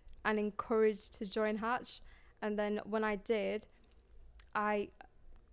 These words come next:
came out of my shell, I became confident, and, um,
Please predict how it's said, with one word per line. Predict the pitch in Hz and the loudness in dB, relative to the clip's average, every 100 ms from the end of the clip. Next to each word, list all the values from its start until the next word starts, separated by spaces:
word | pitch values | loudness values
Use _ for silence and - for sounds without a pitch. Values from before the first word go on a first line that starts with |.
| - - - | -20 -20 -16
came | - 233 233 | 2 4 4
out | 220 | 4
of | |
my | 202 | 2
shell, | 202 - 202 220 262 - - - | -2 0 2 2 -2 -14 -20 -6
I | 196 196 196 | -2 -2 -2
became | 202 - 208 | -4 0 0
confident, | 208 - 220 190 196 214 - | 0 -2 -2 -2 -2 -2 -4
and, | 202 196 196 196 - - | -2 0 -2 -2 -6 -4
um, | 202 196 196 | -4 -4 -6